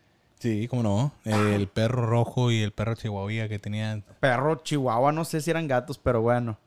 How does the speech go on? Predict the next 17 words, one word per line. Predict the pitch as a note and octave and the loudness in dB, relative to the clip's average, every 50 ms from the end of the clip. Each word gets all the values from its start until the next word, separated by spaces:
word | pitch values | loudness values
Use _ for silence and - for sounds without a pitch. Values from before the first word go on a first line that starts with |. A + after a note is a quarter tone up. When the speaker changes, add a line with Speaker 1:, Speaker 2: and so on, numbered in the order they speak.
| _ - | _ -12
Speaker 1:
Ya, | - D#2 D#2 D2+ D#2+ F#2 A#2+ - _ | -10 -8 -6 -6 -6 -8 -8 -10 _
ya, | - F2 F2 E2+ | -10 -8 -8 -8
ya. | E2 - - - | -8 -8 -4 0
Speaker 2:
Bueno, | E3 E3 D#3+ D#3 C#3 | 2 2 4 2 2
como | C#3 C#3+ C#3+ C3 | 0 -2 -4 -4
te | - D3 | -2 -2
digo, | C#3+ C#3+ C3 | 0 0 0
regresando | A#2+ C3 B2 D3 D#3+ D#3 | -2 -2 -4 -4 -6 -4
al | C#3+ | -2
tema. | D3+ C#3+ B2 - - | -2 -2 -2 -2 -2
Fíjate, | - D3+ E3 - E3 | -2 -2 -2 -2 -4
como | C3+ D3 C#3+ C3+ B2 | -6 -8 -8 -6 -6
también | - B2+ B2 B2 C3+ | -4 -4 -2 -4 -4
otra | C3+ - E3 | -4 -6 -8
cosa, | - D3 C#3+ C3 - | -6 -6 -6 -4 -2
amigo. | C#3 B2 A2+ G#2+ G2+ G2 - _ _ _ | -2 -2 -2 -2 -4 -6 -10 _ _ _
Am, | - G2+ G2 F#2 F2+ E2 D2+ C#2+ B1 | -4 -4 -2 -2 -4 -4 -6 -8 -12